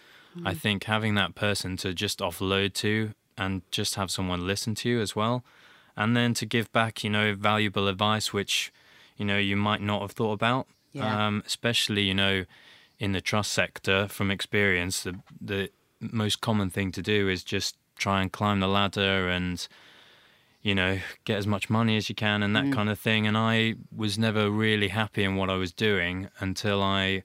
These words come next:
Speaker 1: actually kind of took stock and said, "Well,
Speaker 3: Mm.
Speaker 1: maybe I should think about other options, and maybe I
Speaker 3: Yeah.
Speaker 1: should chat to someone about if I can transfer my skills into something completely different."
Speaker 3: Mm.
Speaker 1: Um, and when I talked to you guys about recruiting,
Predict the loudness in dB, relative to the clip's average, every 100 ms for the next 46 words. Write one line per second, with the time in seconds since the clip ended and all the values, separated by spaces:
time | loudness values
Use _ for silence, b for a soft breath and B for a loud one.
0 | b b b b -6 -4 -2 -2 -2 -4
1 | -4 -6 -6 -6 -6 -6 -6 -8 -6 -2
2 | 0 0 -2 -6 B B B B B -2
3 | 0 0 0 -2 -4 -4 -4 -4 -4 -4
4 | -4 _ _ _ -6 -4 -4 -4 -4 -4
5 | -4 -2 -2 -4 -8 -8 -4 -2 -2 -2
6 | -2 0 -2 -2 -2 -2 -2 -2 -2 0
7 | -2 0 0 0 -2 -8 -6 -6 -4 0
8 | 2 2 -2 -8 _ -4 -2 -2 0 2
9 | 2 -2 -4 -4 -2 -4 -6 -10 -8 -6
10 | -6 -4 -4 -4 -4 -8 -6 -6 -4 -8
11 | -6 -10 -10 -12 -10 -8 -8 -10 B B
12 | -2 0 0 0 0 -4 B B B 0
13 | 2 2 0 -2 -4 -2 -2 0 -2 -2
14 | -2 -4 -4 -8 -2 -2 -2 -4 -4 -6